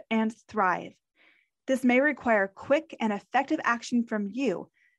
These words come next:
to help your loved one and I C U team change some aspects of their I C U care.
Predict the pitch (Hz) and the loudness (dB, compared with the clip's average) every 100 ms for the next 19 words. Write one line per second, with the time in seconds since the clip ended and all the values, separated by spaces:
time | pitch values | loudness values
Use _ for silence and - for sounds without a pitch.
0 | - 233 254 285 285 233 226 220 220 - | -4 0 0 0 2 2 2 0 -2 -2
1 | 214 - 208 247 - 285 277 - - 196 | -4 0 0 0 -4 -8 -8 -6 -4 -4
2 | 180 202 _ _ _ - 285 269 285 294 | -4 -10 _ _ _ -4 0 2 2 0
3 | - 339 - 254 247 - 214 - - 208 | 0 0 0 -2 -2 -2 -4 -4 -4 -2
4 | 214 226 240 208 202 - 202 196 190 - | 0 0 0 -2 -4 -6 -6 -6 -6 -4
5 | 196 165 | -4 -4